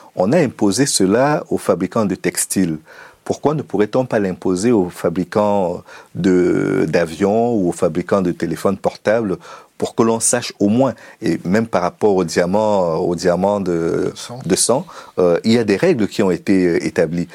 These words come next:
Speaker 1: Malheureusement, sur la R D C, qui subit la même chose par rapport à ces métaux, il n'y a malheureusement pas de règles et je crois que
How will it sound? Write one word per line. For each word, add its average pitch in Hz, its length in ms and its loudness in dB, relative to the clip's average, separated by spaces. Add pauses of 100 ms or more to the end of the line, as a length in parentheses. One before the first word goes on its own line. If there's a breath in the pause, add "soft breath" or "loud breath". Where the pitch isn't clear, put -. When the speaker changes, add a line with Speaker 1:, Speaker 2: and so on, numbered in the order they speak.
(180 loud breath)
Speaker 1:
Malheureusement, 98 560 2
sur 117 240 2
la 85 120 2
R 98 200 0
D 95 140 0
C, - 180 0
qui - 140 -4
subit 98 340 -2
la 92 120 2
même 117 220 2
chose 160 400 0 (260 loud breath)
par 85 120 2
rapport 101 280 0
à 90 60 0
ces - 140 -6
métaux, 87 380 0 (320 loud breath)
il 90 80 0
n'y 98 60 4
a 98 40 0
malheureusement 92 460 2
pas 131 160 0
de 101 80 0
règles 113 360 2
et 85 240 2
je 85 140 -6
crois 131 220 0
que 98 200 -2